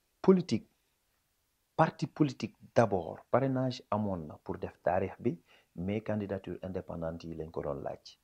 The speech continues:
Parti politique boo koy sos dafa am looy def, loo xamante ni association boo koy teg ñun la charte bii la ak bii. Déjà am na ay nit yoo xamante ni ñoo composé parti boobu, lii ñu ñuy laaj ci sosinu parti politique am na ci ba pare.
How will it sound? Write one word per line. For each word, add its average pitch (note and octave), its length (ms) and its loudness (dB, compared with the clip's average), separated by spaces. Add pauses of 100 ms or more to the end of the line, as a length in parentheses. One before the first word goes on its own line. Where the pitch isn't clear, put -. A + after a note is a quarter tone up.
(440)
Parti - 300 6
politique E3 500 2
boo C3 220 4
koy D3 200 2
sos - 360 -6
dafa - 260 -2
am B2 220 -2
looy A#2 260 0
def, G#2+ 280 -4 (480)
loo A#2+ 120 6
xamante A#2 380 0
ni G#2+ 160 -2
association A2 580 -4
boo G2+ 140 -4
koy G#2 160 -2
teg G2 240 -4
ñun G2+ 160 -4
la G2 80 -4
charte - 380 -6
bii F#2 260 -10
la G2+ 180 -4
ak D#2+ 140 -4 (140)
bii. D#2+ 180 -10 (580)
Déjà D3 600 8
am C#3 160 4
na C#3+ 160 4
ay A#2+ 160 4
nit C3 260 4
yoo A#2 160 6
xamante G#2+ 400 -2
ni G2 140 -4
ñoo A2+ 240 -4 (100)
composé B2+ 540 2
parti - 320 0
boobu, G2+ 240 -2
lii F#3+ 260 6
ñu E3+ 160 4
ñuy C3 200 2
laaj G2+ 240 0 (420)
ci G3 220 4
sosinu E3+ 520 6
parti C3+ 360 4
politique - 440 -2
am G2 160 -4
na F#2+ 100 -2
ci F2 120 -4
ba F#2 120 2
pare. - 280 -4